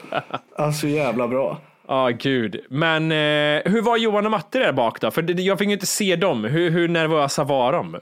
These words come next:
Speaker 2: Nej, men det var alltså, vi hängde, precis när du gick där, vi liksom lyssnade på lite musik och
Speaker 1: Mm.
Speaker 2: vi bara så här, slappna av. Bara så här, så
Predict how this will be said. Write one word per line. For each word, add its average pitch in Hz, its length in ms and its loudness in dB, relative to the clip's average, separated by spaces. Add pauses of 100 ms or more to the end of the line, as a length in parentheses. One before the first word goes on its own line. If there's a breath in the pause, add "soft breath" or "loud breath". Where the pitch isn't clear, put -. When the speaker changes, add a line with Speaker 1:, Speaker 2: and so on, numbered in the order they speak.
(240 loud breath)
Speaker 2:
Nej, 139 380 0
men 151 120 -2
det 165 60 0
var 165 200 0
alltså, 170 440 0
vi 151 340 -2
hängde, 156 400 -2 (360)
precis 180 340 -2
när 165 80 -2
du 139 120 0
gick 147 320 -4
där, 92 100 -4
vi 104 120 -2
liksom 107 400 -4 (360)
lyssnade 117 300 -4
på 120 60 -4
lite 104 200 -4
musik 156 680 -2 (200)
och 110 300 -2
Speaker 1:
Mm. 110 400 -6
Speaker 2:
vi 117 80 -4
bara 107 420 -2 (260)
så - 140 -4
här, 98 100 -2
slappna 113 420 -4
av. 104 360 -2
Bara 113 220 -4
så 107 120 -4
här, 98 100 -2
så 147 160 -8